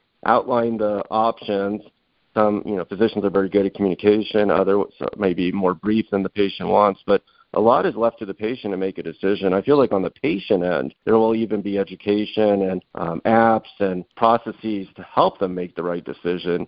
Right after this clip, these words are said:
um, taking into consideration more than their medical factors, but even social factors and how they're gonna recover and how the, um, hospital stay is gonna look, how the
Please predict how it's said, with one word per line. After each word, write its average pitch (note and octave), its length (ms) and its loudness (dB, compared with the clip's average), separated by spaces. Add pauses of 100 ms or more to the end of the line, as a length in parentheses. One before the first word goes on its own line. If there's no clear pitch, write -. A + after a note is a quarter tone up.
um, D#2 360 -6
taking A#2+ 280 2
into G2+ 140 2
consideration F#2+ 680 0
more G2+ 300 2
than F#2 180 -2
their F2 120 -2
medical F#2 420 0
factors, D#2 480 -2
but E2+ 120 -6
even F2+ 220 0 (300)
social A#2+ 380 4
factors E2 500 -4
and E2+ 100 -10
how G2+ 140 2
they're G2 140 0
gonna F#2 160 0
recover G2 800 0
and F2+ 260 -8
how F#2+ 240 0
the, F2+ 320 -4
um, F2+ 260 -8 (380)
hospital B2+ 360 2
stay A2+ 220 -2
is G2+ 80 -6
gonna G#2 160 -2
look, G#2 380 -2
how G2 240 0
the F#2 240 -6